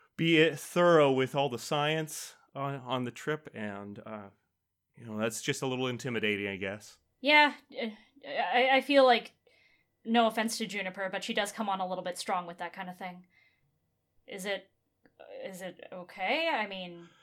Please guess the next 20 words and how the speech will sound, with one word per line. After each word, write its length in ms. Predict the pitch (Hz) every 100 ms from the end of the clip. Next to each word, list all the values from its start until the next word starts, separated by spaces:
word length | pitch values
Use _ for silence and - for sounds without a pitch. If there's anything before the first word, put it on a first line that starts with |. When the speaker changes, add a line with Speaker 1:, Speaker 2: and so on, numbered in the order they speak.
| _ _ _ -
Speaker 1:
Oh, 100 | 220
y-, 240 | 208 208 220
yeah, 180 | 226 233
yeah, 120 | 220
yeah. 260 | 220 214 165
I'm, 220 | 165 175 165
I, 220 | 160 151
I, 120 | 156 160
it's, 720 | 156 151 - 156 131 139 -
it's 300 | 156 151 143
fine. 340 | - 131 95 110
Uh, 260 | 127 135
it'll 420 | 143 143 151 147 156
be 120 | 185
okay. 440 | 202 185 120 127 - -
Um, 400 | 127 120 123 113 _ 156
uh, 280 | 131 120 123 - - - - -
Speaker 2:
Uh, 40 | 269
Speaker 1:
uh, 280 | 311 220 226 -
Speaker 2:
Chester? 360 | 381 370 -